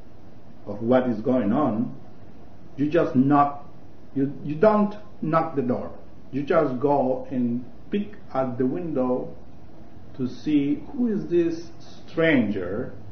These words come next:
that is talking with your girlfriend, or who is she, this stranger, that is talking to your boyfriend at that hour of the day and that you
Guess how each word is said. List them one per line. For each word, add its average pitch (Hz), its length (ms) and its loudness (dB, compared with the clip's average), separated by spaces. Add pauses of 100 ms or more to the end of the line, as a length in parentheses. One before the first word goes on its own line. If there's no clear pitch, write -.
(520)
that 139 180 2
is 156 200 4 (200)
talking 127 680 2
with 131 240 2
your 110 300 2
girlfriend, 120 880 0 (680)
or 120 180 0
who 180 200 6
is 165 360 4
she, 170 320 6
this 123 260 2 (260)
stranger, 143 500 2
that 107 140 0
is 127 140 0
talking 123 480 0 (500)
to 135 100 4
your 123 300 10
boyfriend 107 960 0 (960)
at 110 220 -4
that 143 400 6 (140)
hour 131 460 6
of 107 220 -4
the 107 80 -4
day 127 600 0 (1200)
and 120 220 2
that 110 280 -4
you 139 340 2